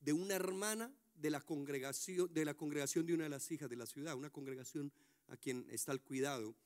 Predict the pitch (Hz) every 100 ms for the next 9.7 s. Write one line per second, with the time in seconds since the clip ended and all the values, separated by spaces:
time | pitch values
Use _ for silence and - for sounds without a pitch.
0 | _ _ _ _ 123 117 120 139 - 135
1 | 123 - 165 160 135 113 _ 131 123 120
2 | 113 123 117 123 - 92 - - - _
3 | _ _ _ _ _ _ 160 175 185 -
4 | 226 - 160 160 - _ _ _ _ _
5 | _ _ _ _ _ _ - 131 127 131
6 | - _ _ _ _ _ _ _ _ _
7 | _ _ _ _ - 160 156 190 185 185
8 | 190 151 165 165 156 170 160 156 127 135
9 | - _ 139 143 143 117 113